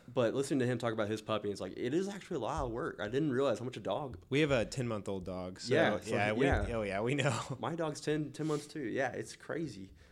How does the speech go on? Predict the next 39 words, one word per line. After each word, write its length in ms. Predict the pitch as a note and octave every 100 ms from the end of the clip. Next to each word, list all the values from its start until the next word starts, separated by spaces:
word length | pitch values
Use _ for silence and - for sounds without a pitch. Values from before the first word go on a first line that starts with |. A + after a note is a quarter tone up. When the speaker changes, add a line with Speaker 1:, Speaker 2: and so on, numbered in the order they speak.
| - -
Speaker 1:
Um, 340 | A#2 A#2 G#2 G2
so 100 | C3+
dealing 200 | D#3+ D#3+
with 120 | C3+
that 240 | B2 C3 -
and, 100 | A2
you 60 | G#2
know, 280 | G2+ G2 G2 - - -
dealing 140 | D3
with 100 | A#2
Young, 120 | G#2+ G#2
Dumb, 120 | G#2
Not 140 | G2+
Broken, 220 | C#3 C#3
all 40 | C#3+
these 160 | A#2+ -
things, 280 | A2+ G2
there's 160 | - A#2
a 40 |
lot 180 | B2 A2+
going 160 | G#2 G2+
on. 60 | G2 -
And 240 | C3+ A#2+
managing 320 | A2 A2 G#2+ G2+
a 20 |
relationship. 600 | F#2+ G2 A2+ G#2+ A#2 A#2 -
Speaker 2:
Mm-hmm. 240 | B2 B2 A#2 -
Speaker 1:
Uh, 280 | G2 F#2+ F#2+ F#2 - - - -
thank 180 | G#2+ F#2+
goodness 220 | G#2 F#2
she 140 | G2+
is 340 | F#2+ F2+ F2 -
super 280 | - G#2+ G#2
cool 260 | G2+ G#2 G#2
about 180 | G#2+ -
things 340 | A2 G#2+ B2+ C3+
and 180 | C3+ C3
Speaker 2:
Mm-hmm. 80 | -
Speaker 1:
helpful. 520 | A#2 G#2 - G#2 A2